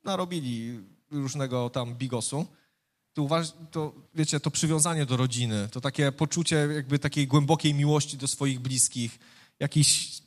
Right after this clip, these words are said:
bardzo dziwny, ale jednak system wartości, gdzie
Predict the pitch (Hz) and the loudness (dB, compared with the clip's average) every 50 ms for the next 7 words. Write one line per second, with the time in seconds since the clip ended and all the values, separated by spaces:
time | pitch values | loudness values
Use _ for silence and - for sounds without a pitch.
0 | _ - 143 143 147 135 143 135 123 143 180 165 160 156 147 131 135 143 143 151 | _ -4 -4 -4 -2 -2 -4 -2 -2 -4 -4 -2 0 2 4 4 6 6 4 4
1 | 139 151 143 - - - 156 - - 151 139 151 147 143 - 143 139 - - - | 2 0 0 2 2 2 2 2 0 0 0 0 0 2 2 0 0 0 -2 -6
2 | 139 131 165 190 180 | -6 -4 -2 -2 -4